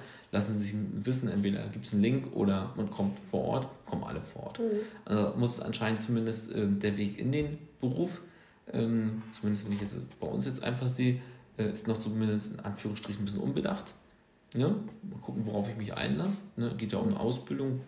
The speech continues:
Speaker 1: ne? Ein paar Sachen,
Speaker 2: Mhm.
Speaker 1: wo muss ich hin, wo muss ich zur Schule, was wollen die ungefähr von mir wissen, ne? Und, äh, wenn ich nachher in der Berufs-, äh, Ausprägung bin, dann, wo sind meine Karrierewege,
Speaker 2: Mhm.
Speaker 1: was erwartet mich vor Ort, ne? Also,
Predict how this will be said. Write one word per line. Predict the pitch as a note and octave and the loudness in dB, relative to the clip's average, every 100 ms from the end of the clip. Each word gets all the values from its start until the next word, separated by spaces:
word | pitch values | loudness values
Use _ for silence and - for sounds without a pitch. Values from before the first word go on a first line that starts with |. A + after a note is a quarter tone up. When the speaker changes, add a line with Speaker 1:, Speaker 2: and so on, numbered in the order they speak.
| - | -12
Speaker 1:
ne? | - B2 | -4 -2
Ein | C3 | -2
paar | - G#2+ | -4 -2
Sachen, | G#2+ A#2 | 0 0
Speaker 2:
Mhm. | G#2 - A2+ - - - - | 0 -2 -8 -10 -16 -18 -6
Speaker 1:
wo | A#2+ G#2 | -4 -2
muss | A2 - | -2 -2
ich | - | 2
hin, | B2+ | 4
wo | A2+ | 6
muss | G#2 - | 4 2
ich | - | -2
zur | B2+ | -2
Schule, | - D#3 C3 | 2 4 4
was | A2 A2 | 4 2
wollen | A2+ | 4
die | A2+ | 4
ungefähr | G#2 A2 - | 2 -2 -2
von | A#2 | 2
mir | B2 B2 | 4 4
wissen, | C#3+ C3+ B2 | 2 2 2
ne? | B2+ C3 - - - - - | 2 0 -6 -18 -20 -20 -8
Und, | - A#2 A2+ | 2 2 2
äh, | - | 0
wenn | A2+ | 0
ich | A#2 | 0
nachher | A#2 A2+ | 0 0
in | A2 | 0
der | G#2 | 0
Berufs-, | G2 A2+ - - | -2 -4 -6 -4
äh, | C3 B2+ B2 - | 0 2 2 -2
Ausprägung | - - - C#3 C3+ | -4 -4 -4 -4 -2
bin, | B2+ C3+ - | -2 -2 -2
dann, | G2+ G2+ A2+ - - - | 0 0 0 -4 -10 -12
wo | - A#2 | -4 0
sind | A2+ | 2
meine | A2+ G#2+ | 2 2
Karrierewege, | - A#2 C#3 C3+ C3 C3 C3 C3 | -2 -2 0 0 2 2 4 4
Speaker 2:
Mhm. | A#2+ G#3+ - - | 2 0 -4 -6
Speaker 1:
was | C3+ | -4
erwartet | - - - - | -2 0 -2 -2
mich | - | -4
vor | - - | -4 -6
Ort, | - C3+ C3 - - - - - - | -2 -2 -2 -6 -16 -20 -20 -20 -6
ne? | A2 A#2 A#2+ - - - - - - - - - - | -2 0 -2 -6 -14 -20 -20 -20 -20 -20 -20 -18 -8
Also, | G2 G2 | -4 -4